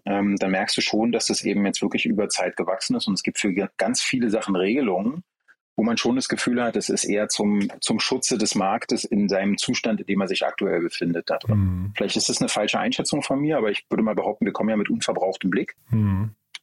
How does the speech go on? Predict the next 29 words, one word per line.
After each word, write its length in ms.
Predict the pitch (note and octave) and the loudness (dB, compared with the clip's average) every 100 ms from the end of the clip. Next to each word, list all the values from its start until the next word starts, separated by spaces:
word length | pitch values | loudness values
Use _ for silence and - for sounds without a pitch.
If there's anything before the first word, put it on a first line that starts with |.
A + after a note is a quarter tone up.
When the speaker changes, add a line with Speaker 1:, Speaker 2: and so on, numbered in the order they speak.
| - | -4
Speaker 1:
Und 220 | A#2 A2 | 0 2
da 60 | G#2 | 2
merkt 260 | G2+ A#2 | 0 0
man 120 | B2+ | -2
schon, 280 | A2 B2 C3 | 0 0 0
also 160 | A2 G2 | 2 0
dass 140 | G#2 | 0
gerade 220 | - G#2 | 0 0
dieses 200 | A2+ G#2 | 2 0
Thema 240 | - G#2 G2 | 0 0 2
Lobbyarbeit 580 | F#2+ A2 B2 A#2 A2+ A2 | 2 0 0 2 0 0
ist 120 | - | -2
ein 80 | G2 | 0
Riesenthema. 600 | A#2 D#3 C#3+ C#3 C#3 G#2 | 0 0 0 0 0 0
Wir 100 | G2 | 0
haben 100 | A2+ | 0
das 120 | - | 0
jetzt 120 | A2+ | -2
erlebt, 360 | G2 G2+ C3+ - | 0 0 -2 0
weil, 280 | G#2 G2+ G2+ _ | 0 0 -4 _
weißt 200 | - G#2 | -4 0
du, 40 | B2 | 0
wir 80 | A2+ | 0
haben 140 | A2+ | 0
jetzt 200 | A2 - | 0 -2
zwei 180 | - G#2+ | 0 0
Jahre 220 | A#2+ A2+ | 2 0
Corona 420 | - F2+ A2 D3+ | 0 -2 0 0
gehabt 400 | D3+ D3 D#3 - | -2 -2 -4 -6